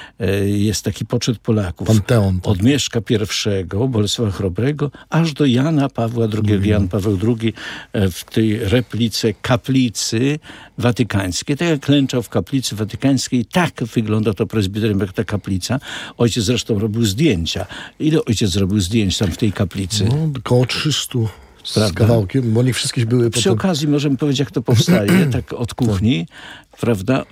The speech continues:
Speaker 1: To było jeszcze sekretarzem papieża Benedykta szesnastego, był obecny metropolita lwowski, ksiądz arcybiskup
Speaker 2: Biskup.
Speaker 1: Mieczysław Mokrzycki. Pozdrawiamy go serdecznie. Bardzo życzliwy, zawsze bardzo taki, bardzo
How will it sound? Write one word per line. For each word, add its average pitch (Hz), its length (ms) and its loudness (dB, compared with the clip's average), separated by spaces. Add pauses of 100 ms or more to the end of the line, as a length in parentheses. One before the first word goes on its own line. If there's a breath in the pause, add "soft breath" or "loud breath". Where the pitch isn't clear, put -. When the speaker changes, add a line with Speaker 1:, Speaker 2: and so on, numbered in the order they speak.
(120)
Speaker 1:
To 131 100 2
było 123 360 2
jeszcze 117 300 -2
sekretarzem 113 880 0 (400 loud breath)
papieża 113 360 0
Benedykta 110 560 0
szesnastego, 113 640 0
był 113 120 0
obecny 110 400 0
metropolita 110 560 -2
lwowski, 95 460 -2
ksiądz 98 300 -2
arcybiskup 98 800 -2 (280 loud breath)
Speaker 2:
Biskup. 95 140 -4
Speaker 1:
Mieczysław 104 460 2
Mokrzycki. 120 600 0
Pozdrawiamy 98 560 0
go 107 120 -2
serdecznie. 120 520 -2
Bardzo 123 360 0 (380 loud breath)
życzliwy, 127 760 0
zawsze 131 440 0
bardzo 90 300 -2
taki, 92 280 -2 (360 loud breath)
bardzo 104 440 0